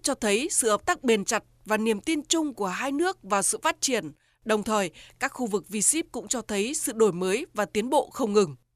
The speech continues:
Ông hy vọng các V-Ship sẽ tiếp tục đóng góp vào sự lớn mạnh kinh tế của Việt Nam.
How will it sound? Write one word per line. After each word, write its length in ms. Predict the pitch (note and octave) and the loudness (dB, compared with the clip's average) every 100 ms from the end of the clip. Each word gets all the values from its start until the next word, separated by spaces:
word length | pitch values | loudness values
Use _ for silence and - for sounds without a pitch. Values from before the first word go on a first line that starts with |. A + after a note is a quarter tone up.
| _ _ _ _ _ | _ _ _ _ _
Ông 180 | A3 G3 | -2 0
hy 140 | F#3 | -4
vọng 240 | F#3+ F3 - - - | -2 -2 -2 -14 -6
các 200 | B3+ C4 | -2 -2
V-Ship 360 | A#3+ A3 - D4+ - - | 0 0 0 0 -4 -8
sẽ 140 | B3+ | -8
tiếp 200 | A3+ F4+ | -4 -4
tục 120 | - G#3+ | -4 -2
đóng 200 | G#3+ A#3 | -2 2
góp 200 | E4+ C#4+ | 0 2
vào 100 | G#3+ | 0
sự 200 | - G#3+ | 0 0
lớn 220 | G#3 A#3 D4 | 0 0 0
mạnh 180 | D4 C#3 | -2 -2
kinh 140 | C4+ C#4 | -10 -2
tế 260 | A3+ G#3+ | 2 0
của 180 | - G#3+ | 0 -2
Việt 140 | E3+ | 0
Nam. 260 | D#3 G3 G#3 | 2 2 2